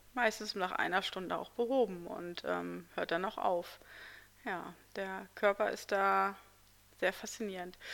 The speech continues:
Das ist eigentlich auch schon, ja, fast die,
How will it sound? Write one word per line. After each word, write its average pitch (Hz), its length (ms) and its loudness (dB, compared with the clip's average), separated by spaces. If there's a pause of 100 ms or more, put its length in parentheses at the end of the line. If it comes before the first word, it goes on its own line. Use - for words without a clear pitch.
(340)
Das 233 160 8
ist 254 60 10
eigentlich 247 200 8
auch 233 80 10
schon, 226 600 2
ja, 240 240 8
fast - 360 4
die, 202 360 -4